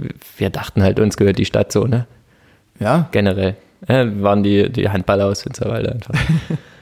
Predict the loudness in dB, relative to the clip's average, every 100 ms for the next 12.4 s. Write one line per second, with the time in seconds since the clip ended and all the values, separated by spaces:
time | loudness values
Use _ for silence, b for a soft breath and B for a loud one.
0 | B B 0 2 4 4 2 0 -4 _
1 | 0 2 4 2 2 2 2 2 0 0
2 | -2 0 0 0 0 0 2 2 0 0
3 | 2 0 -4 _ _ 0 2 0 2 2
4 | 4 2 0 -2 2 2 2 2 -2 -6
5 | _ _ _ -20 _ _ _ -20 -20 -2
6 | 2 4 4 4 2 0 -2 -2 0 0
7 | 0 -2 0 2 2 2 2 2 0 0
8 | 2 2 4 2 2 2 2 0 0 0
9 | 2 2 2 0 0 0 0 0 2 2
10 | 0 0 0 2 2 2 2 2 2 0
11 | 2 2 2 2 2 2 2 0 0 -2
12 | -4 -2 0 0